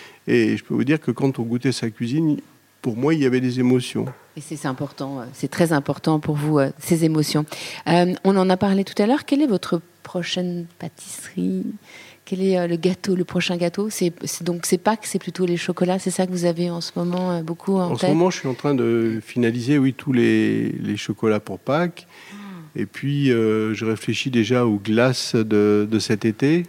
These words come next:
Speaker 2: Mm.
Speaker 1: Et, euh, donc, euh, c'est en work in progress.
Speaker 2: <laughs> À quoi rêvez-vous donc à ça ? Qu'est-ce que vous inspire le monde en ce moment ?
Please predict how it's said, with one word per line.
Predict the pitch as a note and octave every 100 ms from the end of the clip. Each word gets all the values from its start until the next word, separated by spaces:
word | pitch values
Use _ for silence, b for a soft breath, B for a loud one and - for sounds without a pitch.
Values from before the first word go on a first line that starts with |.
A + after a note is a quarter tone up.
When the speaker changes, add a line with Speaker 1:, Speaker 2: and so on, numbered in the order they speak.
| D#3+
Speaker 2:
Mm. | E3 F3 D#3 C#3+ C3+ C3+
Speaker 1:
Et, | A2+ A2 G#2+ G#2+ G#2
euh, | G2+ G2 G2 G#2 G#2 G2 - - - - -
donc, | G2 F#2+ F#2+ -
euh, | G2 F#2+ F#2 F2+ F#2+ G2+ G#2 G#2
c'est | G2+ - - - G#2+
en | G2+ F#2+
work | G2 G#2 A2 -
in |
progress. | A2+ - G#2 G2 A#2+ -
Speaker 2:
<laughs> | F3 - E3 - - B B B -
À | F3
quoi | - A#3+
rêvez-vous | A3 G3 F3 E3+ E3 E3
donc | E3 E3+
à | D#3+
ça ? | G3+
Qu'est-ce | G#3+ C#4
que | -
vous | D4+ G3
inspire | E3+ - E3+
le | E3+
monde | D#3 E3+
en | D#3+
ce | -
moment ? | D#3+ D3 D3